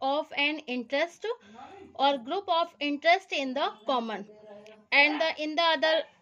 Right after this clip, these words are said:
in the other word, we can say that an association is a group of social beings related to one another by the fact that they possesses or have a institute in common or organization with a view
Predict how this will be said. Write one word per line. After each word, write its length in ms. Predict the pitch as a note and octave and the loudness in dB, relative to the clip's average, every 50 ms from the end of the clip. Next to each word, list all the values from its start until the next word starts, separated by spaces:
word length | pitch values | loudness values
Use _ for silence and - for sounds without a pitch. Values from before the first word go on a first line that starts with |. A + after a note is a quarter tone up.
| _ _ _ _ - - - - - _ _ _ _ _ _ _ _ _ _ _ - - - - - - - _ _ _ | _ _ _ _ -20 -20 -20 -20 -20 _ _ _ _ _ _ _ _ _ _ _ -18 -18 -18 -18 -20 -20 -20 _ _ _
in 200 | - C4 D4 D4+ | -4 -2 0 2
the 80 | D4 E4+ | 4 4
other 340 | E4 D#4+ D#4 E4 E4 E4 D#4+ | 2 2 4 2 2 2 4
word, 180 | F4 F4 E4+ D4 | 2 2 2 0
we 120 | E4 D#4+ | -4 -4
can 260 | - D#4 D4+ D4+ D#4+ | -2 0 0 0 0
say 140 | - E4+ E4 | -2 -2 0
that 320 | C4+ C#4+ C#4 C4+ C4+ C4+ - | 4 4 4 4 4 2 -4
an 480 | E4 E4+ - C#4+ C#4+ D4 D4 C#4+ C#4 | -8 -6 -2 0 0 2 2 0 0
association 540 | C#4 - E4+ E4+ - F4+ E4+ E4+ F#4 F4+ F4 | -2 -4 -6 -6 -4 -4 -2 -2 0 0 0
is 140 | F4 D#4 E4 | 0 0 -2
a 80 | E4+ | -2
group 260 | C#4 C#4 D#4 D#4+ D#4+ D#4+ | -2 -2 -4 -2 0 0
of 180 | D#4 D#4+ D#4+ | 0 0 0
social 380 | - D#4 C#4 C4+ - - D4+ D4+ | -2 -2 -2 -2 0 0 0 0
beings 380 | B3+ D4 D4 D#4 E4 F#4 F4 | 0 -2 -2 -2 -2 -2 -2
related 460 | D#4 C#4+ C#4 C#4 C#4 C#4 E4+ F4 - - | 2 4 4 4 4 2 -4 -10 -10 -10
to 100 | F4+ D#4+ | -10 -6
one 320 | B3+ C4 C#4 D4+ E4+ - - | -4 -2 -2 -2 -2 -4 -4
another 600 | C#4+ C#4 C#4 C#4 C#4 B3+ B3+ C4 B3+ B3+ D4+ - - - - - - _ - - | -4 -2 -2 -2 -2 0 0 2 2 2 0 -2 -6 -14 -20 -20 -20 _ -8 0
by 220 | A3+ C4+ C#4 C#4+ C#4+ | 4 4 6 6 4
the 120 | D#4+ D#4+ | 2 -2
fact 380 | - - D4+ D4 D#4 D4+ - E4+ C#4 B3+ | -2 2 2 2 2 0 -2 -10 -6 -2
that 300 | C#4 C4 C4+ B3+ A#3 A3 | 0 0 0 0 -2 -4
they 120 | C4 C4 | -4 -4
possesses 600 | C4 - C4 B3 A#3 C4+ C#4 C#4+ C#4 F4 F#4 E4+ E4+ | -2 -4 -6 -6 -2 -2 -4 -4 -4 -6 -8 -6 -4
or 320 | D#4 C#4+ C#4 C4+ C#4 D4+ D4 - - | -2 -2 0 -2 -2 -4 -6 -8 -2
have 300 | C#4+ C4+ C4 C4 C4+ C4+ C4 _ - | 2 4 4 4 4 0 -6 _ -4
a 400 | C#4 C#4 C4 C4 C4 C#4 - - _ _ _ _ _ _ _ _ _ - | -2 -2 0 0 -2 -2 -4 -8 _ _ _ _ _ _ _ _ _ -6
institute 800 | D4 D4+ C#4+ - - F#4 F4+ D4 F#4 F#4 F#4 F4+ F4+ _ - - - | -4 -4 -4 -4 -4 -6 -4 -4 -4 -4 -6 -6 -8 _ -16 -8 -4
in 200 | D#4 D#4 D#4 D4 | -4 -4 -2 0
common 480 | - D4 C#4+ C#4+ C#4+ D#4+ E4+ F4 - - | 0 0 0 0 0 -4 -4 -6 -8 -6
or 320 | C#4 C4+ C4 B3+ C4 C#4 - - | -4 -2 0 0 0 -2 -2 0
organization 840 | C4+ C4+ C4+ C4+ C#4+ C#4 C#4 A#3 C4 D4 C#4+ - - F4+ F4 F4+ D#4 | 0 0 0 0 -2 -4 -4 -4 -6 -6 -8 -6 -6 -6 -6 -4 -2
with 160 | D4+ C#4+ C#4 | 0 2 2
a 100 | C#4 C4+ | 2 2
view 380 | A3+ B3+ C#4+ D#4+ F4+ G4 A4+ | 0 -2 -2 -2 -2 -4 -6